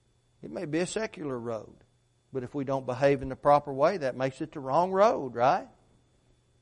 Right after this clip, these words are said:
But we certainly want to go down the correct road spiritually. We want that road to be the right road that takes us to God, and we can't find that road outside of the Bible.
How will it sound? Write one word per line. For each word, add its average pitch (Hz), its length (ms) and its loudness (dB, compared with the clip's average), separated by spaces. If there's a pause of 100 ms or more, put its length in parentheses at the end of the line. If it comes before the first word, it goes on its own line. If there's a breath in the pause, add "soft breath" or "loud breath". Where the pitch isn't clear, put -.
(600)
But 127 80 -10
we 135 140 -4
certainly 151 440 4
want 135 180 -6
to 127 40 -6
go 131 180 -2
down 127 240 -4
the 113 140 -6
correct 123 440 0
road 123 260 0
spiritually. 113 720 -8 (340)
We 208 120 0
want 190 200 4
that 156 180 4
road 143 220 8
to 127 80 -6
be 135 140 4
the 120 120 -2
right 127 300 6
road 120 400 2
that 110 180 -10 (920)
takes 147 280 0
us 131 140 -10
to 139 80 -10
God, 135 320 8
and 143 80 -4
we 202 80 0
can't 202 260 -4
find 208 260 2
that 151 120 2
road 135 220 4
outside 127 400 4
of 104 60 -10
the 113 60 -12
Bible. 120 460 -2